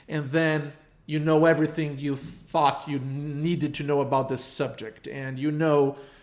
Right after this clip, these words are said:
you know, you cannot convey all the complexities and nuances of anything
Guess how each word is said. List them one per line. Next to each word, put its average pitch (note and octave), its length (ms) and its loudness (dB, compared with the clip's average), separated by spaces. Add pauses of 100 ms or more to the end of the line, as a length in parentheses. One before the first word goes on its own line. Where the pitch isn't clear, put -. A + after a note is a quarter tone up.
(200)
you D3 140 -6
know, C#3 100 0
you C3+ 120 -2
cannot E3+ 540 2
convey C#3 640 2
all D3+ 240 0
the D#3 80 -4
complexities D3+ 880 -4
and C3+ 100 -2
nuances C3+ 600 -2
of B2 400 -6
anything D3 680 -2